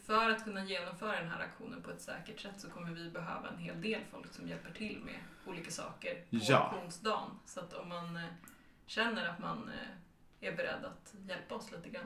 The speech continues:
Speaker 1: lite extra med det här, så är det ju också jättebra om man är med som funktionär.
Speaker 2: Verkligen, vi behöver det, och vi, vi har, det har börjat fyllas på i våra dokument. Det är fler och fler som hänger på. Vi behöver ännu fler för att det ska bli som så tryggt och roligt och, eh, lättsamt som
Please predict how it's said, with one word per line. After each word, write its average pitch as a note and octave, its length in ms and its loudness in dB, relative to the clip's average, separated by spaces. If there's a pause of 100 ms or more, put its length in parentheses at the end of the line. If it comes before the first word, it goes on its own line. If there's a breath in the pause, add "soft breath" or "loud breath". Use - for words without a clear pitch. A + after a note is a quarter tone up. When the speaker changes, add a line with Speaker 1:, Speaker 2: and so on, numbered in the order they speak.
Speaker 1:
lite - 200 -10
extra - 380 -8
med F3+ 120 -4
det F3 40 -4
här, F3 160 -6
så F3 120 -8
är F3 60 -4
det E3+ 80 -4
ju E3+ 100 -6
också - 180 -10
jättebra F#3 420 -6
om - 160 -6
man G3 340 -8
är G3 80 -6
med F3+ 220 -8
som E3+ 160 -10
funktionär. - 460 -8 (640)
Speaker 2:
Verkligen, G2+ 800 4
vi G2 80 4
behöver A#2+ 400 4
det, G2+ 280 6
och - 260 -2
vi, A2 240 4
vi B2 140 2
har, C3 240 6
det A#2+ 100 6
har C3 140 8
börjat C3 260 10
fyllas E3 220 6
på B2+ 220 6
i B2+ 40 8
våra A2+ 220 10
dokument. A2+ 520 6
Det A2 100 6
är A2 60 4
fler C3+ 120 4
och C3+ 60 4
fler B2 100 6
som A2 160 2
hänger A2+ 140 6
på. A#2 300 8 (420 loud breath)
Vi G#2+ 100 6
behöver A2 240 12
ännu B2 280 8
fler B2 260 10
för D#3 80 6
att - 60 -2
det A2+ 100 4
ska - 180 2
bli G2 120 8
som F#2+ 160 2
så F#2+ 140 2
tryggt A2+ 380 2
och G2 160 10
roligt G2+ 420 6
och, - 280 0
eh, - 180 2
lättsamt F#2 520 4
som F2 280 4